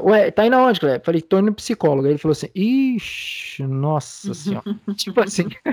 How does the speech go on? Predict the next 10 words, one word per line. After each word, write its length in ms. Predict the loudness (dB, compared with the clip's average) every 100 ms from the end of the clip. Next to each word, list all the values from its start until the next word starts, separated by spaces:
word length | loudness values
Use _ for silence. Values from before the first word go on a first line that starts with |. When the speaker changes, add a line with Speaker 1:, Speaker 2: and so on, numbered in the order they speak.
| -8 -4
Speaker 1:
<laughs> 220 | 0 0
"Cê 200 | 2 2
tá, 300 | 2 4 4 6
entendeu? 600 | 6 4 4 4 6 4
Cê 140 | 4
endoidou 640 | 2 4 2 0 2 4 4
de 140 | 2 -6
vez, 200 | -2 -2 -2
agora, 300 | -4 2 2
agora." 400 | 2 2 2